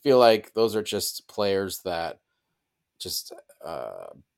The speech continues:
bad, just bad weeks in general. Uh, going up against decent defenses, nothing crazy, but,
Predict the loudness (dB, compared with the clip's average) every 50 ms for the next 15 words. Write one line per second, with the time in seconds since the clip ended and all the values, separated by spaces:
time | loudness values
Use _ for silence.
0 | _ _ _ _ _ 2 4 6 6 6 6 4 0 -6 -8 _ 0 2 2 2
1 | 0 -2 -4 -6 -8 -8 -8 -10 -10 -10 -8 -8 -8 -8 -6 -4 -2 -2 -2 -2
2 | -4 -6 -8 -10 -10 -8 -4 -4 -4 -4 -4 -4 -4 -4 -4 -6 -8 -12 -14 -16
3 | -12 -8 -6 -6 -4 -4 -6 -8 -8 -8 -10 -10 -8 -8 -10 -8 -8 -8 -8 -6
4 | -8 -8 -8 -8 -10 -10 -8 -6 -4 -2 -2 -2 -4 -6 -8 -10 -10 -10 -6 -4
5 | -4 -4 -4 -6 _